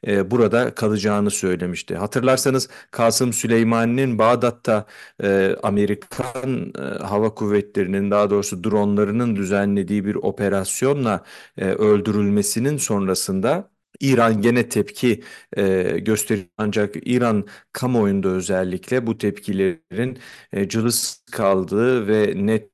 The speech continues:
olmadığı, e, yorumları yapılmıştı. Şimdi bu Şam'daki ikinci saldırı,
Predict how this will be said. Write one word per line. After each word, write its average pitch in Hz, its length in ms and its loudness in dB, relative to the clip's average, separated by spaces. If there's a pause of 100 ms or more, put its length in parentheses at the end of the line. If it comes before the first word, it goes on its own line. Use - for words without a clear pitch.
(120)
olmadığı, 101 800 2 (260)
e, 101 100 -2
yorumları 98 720 2
yapılmıştı. 98 880 -2 (180)
Şimdi 113 460 0
bu 120 260 2
Şam'daki 107 600 0
ikinci 110 420 -2
saldırı, 101 640 2